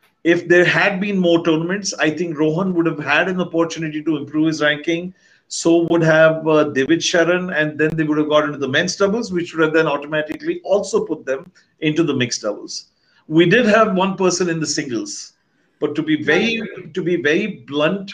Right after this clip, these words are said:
Speaker 1: about this whole thing, singles, a medal in singles or a win at a Grand Slam,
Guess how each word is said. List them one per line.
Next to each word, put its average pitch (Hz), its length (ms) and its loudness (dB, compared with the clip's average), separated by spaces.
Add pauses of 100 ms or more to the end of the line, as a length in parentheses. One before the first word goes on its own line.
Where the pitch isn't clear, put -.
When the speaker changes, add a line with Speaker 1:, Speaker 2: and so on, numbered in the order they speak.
(120)
Speaker 1:
about 160 380 0
this 170 200 -2
whole 165 220 -4
thing, 214 360 -4 (520)
singles, 202 880 -2
a 151 100 -6
medal 160 360 0
in 202 100 0
singles 190 600 0
or 151 180 2
a 143 120 0
win 143 560 0
at 180 140 2
a 175 60 4
Grand 147 380 0
Slam, 196 500 0